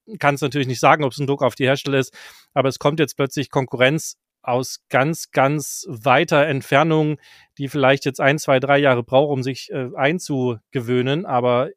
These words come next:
durchaus sehr, sehr hart sein kann. So, und das finde ich sehr, sehr spannend, was auch man immer von China halten mag, ähm, ne, das sei jetzt mal dahingestellt, aber sozusagen der Druck, der, der jetzt entsteht, den finde ich halt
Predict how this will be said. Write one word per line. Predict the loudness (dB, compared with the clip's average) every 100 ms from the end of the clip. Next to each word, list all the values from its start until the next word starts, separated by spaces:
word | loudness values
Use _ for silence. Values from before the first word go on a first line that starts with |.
| _
durchaus | -16 -4 -2 -2 0 0 0
sehr, | -2 -2
sehr | 0 0 2
hart | 2 2
sein | -4 -4
kann. | -6 -8 -8
So, | -14 -12
und | -10 2
das | 2 2
finde | 0 -2 -2 -2
ich | -4 -6 -14 -20 _ _ _ _ _ _ _ -14
sehr, | 0 2 4
sehr | 4
spannend, | 4 4 4 2
was | 2
auch | 2 0
man | -4 0
immer | 4 4
von | 4 -2
China | 0 0 4 6
halten | 4 2 0
mag, | 4 2 0
ähm, | -2 -2 -4 -8 -8
ne, | -4 -2
das | -2 -2
sei | -2
jetzt | -2
mal | -2
dahingestellt, | 0 0 -2 -2 0 0
aber | 0 0 0 -2 -20 -20 -12
sozusagen | -10 2 2 4
der | 2
Druck, | 2 0 0
der, | 4 4 4 2
der | 2
jetzt | 2 0
entsteht, | -6 -6 -2 0 0 -2
den | -2 -2
finde | -2 -2 -4
ich | 0
halt | 2 2 2 -6